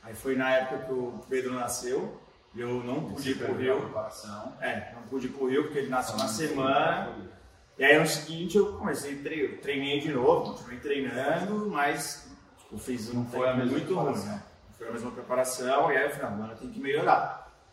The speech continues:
Speaker 1: Só que aí várias coisas aconteceram também, nunca me preparei tão bem assim.
Speaker 2: Não, aí aconteceu uma coisa muito
Speaker 1: É.
Speaker 2: importante,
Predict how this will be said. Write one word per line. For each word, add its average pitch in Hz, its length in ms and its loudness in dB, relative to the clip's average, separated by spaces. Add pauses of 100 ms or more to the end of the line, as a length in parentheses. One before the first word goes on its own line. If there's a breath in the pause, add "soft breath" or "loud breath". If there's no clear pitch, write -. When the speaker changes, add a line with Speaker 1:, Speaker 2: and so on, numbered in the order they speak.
(160)
Speaker 1:
Só - 200 -4
que - 140 -4
aí 160 280 6
várias - 280 2
coisas 147 200 -6
aconteceram 147 440 -4
também, 139 420 0
nunca 156 160 -2
me 170 100 2
preparei 170 560 4
tão 156 240 4
bem 160 260 6
assim. 165 160 0
Speaker 2:
Não, - 160 8
aí 147 180 4
aconteceu 165 520 0
uma 185 260 2
coisa 175 160 -4
muito 175 180 -4
Speaker 1:
É. 175 240 12
Speaker 2:
importante, 202 480 2